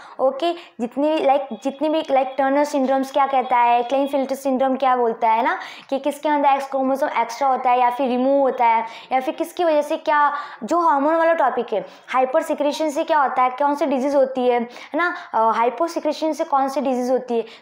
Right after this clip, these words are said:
तो वो आप एक बार आप अच्छे से कोई चार्ट बना लेना। ओके, इसके ऊपर आपको एक दो क्वेश्चंस तो मिल ही जाएंगे, हार्मोन्स के ऊपर and सिंड्रोम्स के ऊपर, इन दोनों के बारे में आपको अच्छे से लर्न करना है।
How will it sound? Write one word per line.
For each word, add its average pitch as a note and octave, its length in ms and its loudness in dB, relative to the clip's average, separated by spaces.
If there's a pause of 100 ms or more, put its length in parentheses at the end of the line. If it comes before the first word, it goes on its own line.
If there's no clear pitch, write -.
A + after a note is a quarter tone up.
तो E4+ 80 -2
वो D#4+ 220 2
आप F4 300 0
एक C#4+ 180 -2
बार E4+ 100 2
आप E4 100 0
अच्छे E4 280 -6
से D#4+ 100 -2
कोई E4+ 120 -2
चार्ट C#4+ 260 0
बना C4+ 200 0
लेना। C4+ 360 0 (140)
ओके, C#4 240 -2 (280)
इसके C#4+ 260 -2
ऊपर D#4 580 0 (460)
आपको - 280 0
एक D4+ 220 2
दो D#4+ 100 0
क्वेश्चंस D4 340 0
तो F4 80 0
मिल D#4+ 200 2
ही D4 60 2
जाएंगे, G#3 200 0
हार्मोन्स C#4 460 0
के F#4 100 -2
ऊपर F4+ 260 2
and D4 200 0
सिंड्रोम्स B3+ 480 0
के B3+ 80 -2
ऊपर, F#3+ 280 -2 (360)
इन E4 160 0
दोनों D#4+ 220 2
के E4+ 140 0
बारे D4 160 2
में D4+ 80 2
आपको D4 240 0
अच्छे E4 280 -2
से F4 100 0
लर्न B3+ 220 2
करना F#3 260 -2
है। E3 120 -6